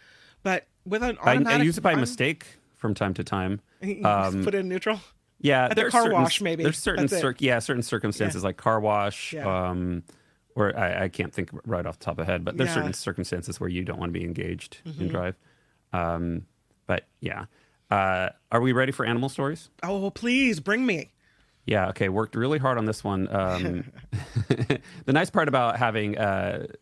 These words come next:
Speaker 2: some pre-recorded shows is that, uh, we have plenty of time to fill the show with chock-a-block
Speaker 1: Good stuff.
Speaker 2: with animal stories. Uh, and this first one is, has to do with a snake?
Speaker 1: Snakes on a chopper, not snakes on a plane. Nope.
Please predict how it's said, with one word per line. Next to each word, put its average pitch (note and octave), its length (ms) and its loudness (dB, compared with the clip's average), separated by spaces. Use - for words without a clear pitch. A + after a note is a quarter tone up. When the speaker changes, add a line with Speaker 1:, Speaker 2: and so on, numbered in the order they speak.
Speaker 2:
some - 160 -2
pre-recorded G2 440 -2
shows F#2 380 -4
is F2 160 -8
that, F2 240 -8
uh, F2 200 -6
we - 60 -4
have F#2+ 80 0
plenty B2+ 240 2
of B2 60 0
time G2 440 0
to - 140 -8
fill B2 300 -2
the A2+ 100 0
show F#2+ 400 -2
with F#2 300 -6
chock-a-block A#2 480 2
Speaker 1:
Good G#2 60 4
stuff. D3 160 -4
Speaker 2:
with G2+ 320 0
animal A2 320 0
stories. E2+ 520 -6
Uh, F#2+ 240 4
and A2 120 4
this A#2 160 0
first E3 280 -2
one B2+ 360 0
is, - 300 -6
has C3 260 -2
to C3 80 -6
do C#3 100 2
with A#2+ 140 0
a F#2+ 120 2
snake? - 1080 -6
Speaker 1:
Snakes - 500 -6
on A3+ 160 -2
a A3 60 -2
chopper, B3+ 560 2
not G#3 260 -4
snakes A#3+ 280 0
on A#3 140 2
a G#3 40 -2
plane. A3+ 400 0
Nope. A3+ 260 0